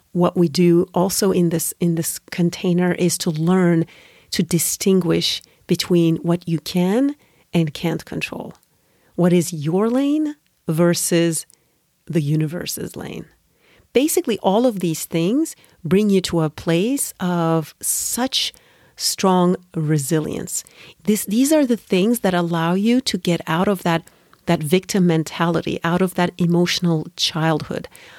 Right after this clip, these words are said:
out of being resentful at your life, thinking, "Why is this happening to me? It's so unfair. Why me?"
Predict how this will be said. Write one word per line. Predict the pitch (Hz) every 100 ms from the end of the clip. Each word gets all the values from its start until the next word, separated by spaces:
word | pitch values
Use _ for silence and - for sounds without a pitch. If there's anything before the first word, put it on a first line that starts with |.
| - -
out | 175 202
of | 190 -
being | 185 185
resentful | 160 160 - 165 170 - 156 -
at | 156 -
your | 165 160
life, | 156 165 165 165
thinking, | - - 165 170 160 147
"Why | 165 185
is | 170
this | 170 -
happening | - 175 - 165 160
to | 180
me? | 170 165 165
It's | - -
so | 220 220
unfair. | 190 175 - - 165 165 165
Why | 165 175 196 208
me?" | 190 170 170